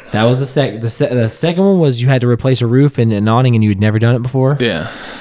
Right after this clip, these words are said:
Speaker 1: And you were, obviously, I can relate to this 'cause I work on my house now, and the, the big fear is you're totally gonna fuck up this house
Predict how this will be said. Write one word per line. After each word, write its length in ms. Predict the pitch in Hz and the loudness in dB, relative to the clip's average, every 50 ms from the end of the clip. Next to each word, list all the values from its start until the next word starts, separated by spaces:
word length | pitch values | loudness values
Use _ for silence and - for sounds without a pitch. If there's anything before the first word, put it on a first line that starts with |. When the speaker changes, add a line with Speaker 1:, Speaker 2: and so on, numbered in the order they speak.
| - - | -8 -2
Speaker 1:
And 120 | - 131 | 0 2
you 80 | 147 147 | 2 4
were, 240 | 143 139 143 - - _ _ _ - - _ | 2 2 0 -4 -8 _ _ _ -20 -16 _
obviously, 540 | - 135 143 165 156 147 131 - 135 120 - | -2 0 0 0 -2 -4 -6 -4 -6 -6 -4
I 140 | 92 131 147 | -2 -4 -2
can 120 | - 151 | 0 0
relate 280 | 139 131 123 123 123 107 | 0 0 0 -2 -2 -4
to 60 | 117 | -4
this 180 | 104 117 107 - | -4 -6 -6 -4
'cause 100 | - 107 | -6 -4
I 80 | 110 | -2
work 220 | 113 123 123 107 113 | 0 0 0 0 0
on 80 | 110 | -2
my 240 | 107 107 104 107 107 | 0 0 -2 -2 -2
house 320 | 110 107 104 98 92 - - | -2 -2 -2 -2 -4 -4 -4
now, 500 | 92 90 92 101 104 107 110 113 113 123 147 - _ _ - | -4 -2 -2 0 0 0 0 -2 -4 -6 -10 -16 _ _ -4
and 160 | 123 131 127 | 0 0 2
the, 100 | 123 117 | 0 0
the 200 | 113 120 127 120 | -2 -2 -4 -4
big 320 | 110 107 175 185 185 - | -2 0 2 2 2 2
fear 320 | 120 - - 170 170 147 123 | -2 -8 -4 -2 0 0 0
is 340 | 117 110 107 101 101 - 117 | 0 0 0 -2 -4 -2 0
you're 120 | 123 127 | 0 0
totally 380 | - - 123 123 123 123 120 113 | 2 2 0 2 2 2 0 0
gonna 260 | 113 110 101 104 110 | -2 -2 -2 -4 -6
fuck 420 | - - - - 131 120 113 - | -8 -12 -4 -2 -2 -2 0 -2
up 220 | 120 107 98 - - | -4 -4 -4 -4 -6
this 160 | 107 98 - | -8 -8 -6
house 640 | - 110 107 98 82 - - - - - - - | -4 -4 -4 -2 -4 -6 -6 -8 -6 -6 -8 -8